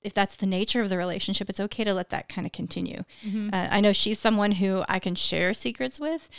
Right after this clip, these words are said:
Speaker 1: I can trust that she's gonna hold on to what I need her to
Speaker 2: Mm-hmm.
Speaker 1: hold on to. But at the same time, um, I,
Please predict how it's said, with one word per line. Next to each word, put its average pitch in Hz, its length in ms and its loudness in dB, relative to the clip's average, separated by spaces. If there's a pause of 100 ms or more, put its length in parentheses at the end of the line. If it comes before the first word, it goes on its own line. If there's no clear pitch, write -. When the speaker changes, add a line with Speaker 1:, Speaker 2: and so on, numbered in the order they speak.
(220)
Speaker 1:
I 180 120 0
can 185 200 -4
trust - 440 -2
that - 140 -4
she's 208 200 -4
gonna 208 180 2
hold 202 180 4
on 202 200 0
to 220 120 -6
what 202 140 2
I 202 100 2
need 202 160 0
her 202 80 2
to 208 60 2
Speaker 2:
Mm-hmm. 220 60 2
Speaker 1:
hold 190 120 2
on 190 140 0
to. 277 160 -4
But 226 140 -2
at 180 100 -4
the 185 80 -6
same 180 300 -4
time, 180 360 2 (400)
um, 180 360 -2 (1120)
I, - 80 -8